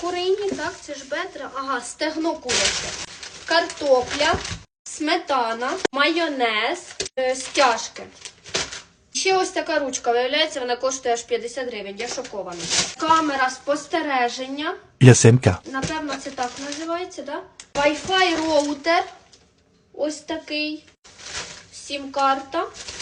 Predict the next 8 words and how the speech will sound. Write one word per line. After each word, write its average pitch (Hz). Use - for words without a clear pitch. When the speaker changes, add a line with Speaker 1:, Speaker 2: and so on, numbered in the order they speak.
Speaker 1:
І 294
два 302
телефони. 285
Один 320
телефон 294
Redmi 254
тринадцять 254
С, 277